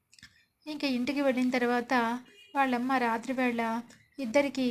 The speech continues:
మజ్జిగ చేస్తూ ఉంటుంది. "ఏంటమ్మా, ఇంత రాత్రి వేళ కూడా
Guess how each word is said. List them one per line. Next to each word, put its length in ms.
మజ్జిగ 320
చేస్తూ 420
ఉంటుంది. 420
"ఏంటమ్మా, 540
ఇంత 260
రాత్రి 400
వేళ 240
కూడా 300